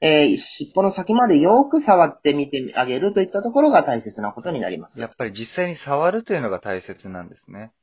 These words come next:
Speaker 1: そうですね。なので、あの、お鼻の先から順番に一週間に一回は、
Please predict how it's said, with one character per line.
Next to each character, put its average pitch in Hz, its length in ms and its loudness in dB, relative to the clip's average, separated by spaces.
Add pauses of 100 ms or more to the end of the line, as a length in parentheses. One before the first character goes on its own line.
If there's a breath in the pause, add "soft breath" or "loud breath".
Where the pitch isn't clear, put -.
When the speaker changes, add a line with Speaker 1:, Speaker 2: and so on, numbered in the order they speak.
(840)
Speaker 1:
そ - 140 -2
う 185 40 -2
で 151 100 -4
す - 200 -12
ね。 170 220 0 (160 soft breath)
な 294 100 6
の 262 180 2
で、 220 420 6
あ 226 140 6
の、 214 280 6
お - 20 8
鼻 202 240 4
の 202 140 4
先 202 240 2
か 208 120 6
ら 196 120 10
順 170 260 0
番 220 220 8
に 220 200 4
一 175 60 -2
週 214 260 -4
間 269 220 6
に 170 200 0
一 147 180 -10
回 214 240 6
は、 208 560 8